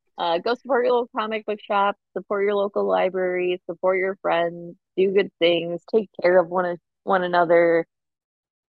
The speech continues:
I really don't have anything else because I'm so <laughs> exhausted. Life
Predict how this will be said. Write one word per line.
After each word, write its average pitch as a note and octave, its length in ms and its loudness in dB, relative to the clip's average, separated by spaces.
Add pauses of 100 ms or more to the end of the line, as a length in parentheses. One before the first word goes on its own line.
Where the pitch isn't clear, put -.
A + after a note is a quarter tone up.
(1300)
I A3+ 120 4
really A3 340 4
don't F#3+ 380 -4
have F#3 220 -2
anything F3 360 -6
else E3 220 -4 (100)
because D#3+ 220 -12
I'm E3 260 -10
so E3+ 180 -6
<laughs> - 180 -10
exhausted. - 380 -12 (1700)
Life - 220 0